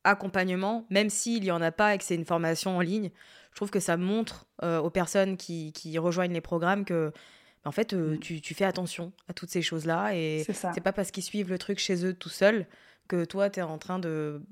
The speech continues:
Speaker 1: faire autre chose et que tu les as oubliés ou que tu fais pas attention à eux, tu vois.
Speaker 2: C'est ça. Et pour les gens là qui nous écoutent et qui vont se dire, « Ok, c'est super, mais, euh, ça prend du temps.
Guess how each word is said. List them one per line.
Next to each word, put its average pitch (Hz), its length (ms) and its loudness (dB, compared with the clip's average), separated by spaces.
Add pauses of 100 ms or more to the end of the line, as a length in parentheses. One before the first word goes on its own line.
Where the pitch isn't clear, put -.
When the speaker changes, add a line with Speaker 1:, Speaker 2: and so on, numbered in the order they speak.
(100)
Speaker 1:
faire 175 160 4
autre 165 120 -2
chose 214 220 0
et 175 60 -2
que - 60 -12
tu 180 80 -2
les 170 140 2
as 175 60 4
oubliés 175 320 4
ou 208 40 2
que 185 60 -6
tu 165 100 -6
fais 170 80 0
pas 175 160 4
attention 165 360 -2
à 156 120 2
eux, 220 140 0
tu 185 140 -8
vois. 156 140 -6 (1400)
Speaker 2:
C'est 214 100 -8
ça. 180 200 6
Et 202 80 4
pour 226 160 6
les 233 140 12
gens 247 100 12
là 240 100 12
qui 226 140 4
nous 208 160 8
écoutent 226 240 4
et 220 60 2
qui - 120 -8
vont 196 140 2
se 190 60 -2
dire, « 220 180 6
Ok, 196 240 2
c'est 208 140 -4
super, 220 480 4
mais, 185 220 4
euh, 175 120 4
ça 175 140 -2
prend - 160 -4
du 165 180 -2
temps. 277 300 6